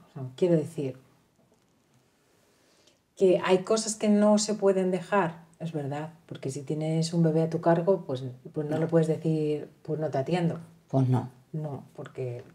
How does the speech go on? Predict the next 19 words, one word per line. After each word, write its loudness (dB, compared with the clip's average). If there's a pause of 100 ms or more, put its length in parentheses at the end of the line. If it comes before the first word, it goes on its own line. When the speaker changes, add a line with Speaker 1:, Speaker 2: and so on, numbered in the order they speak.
(160)
Speaker 1:
para -6
eso -10
eres -10
madre, -12 (240)
¿no? -10 (120)
Speaker 2:
Claro. -12 (800)
Speaker 1:
Pero 8
hay 4
cosas -6
que -2
sí -2
podemos -4
dejar. -10 (340)
Y 4
encontrar 0
cinco -2
minutos 0
al 0
día, -2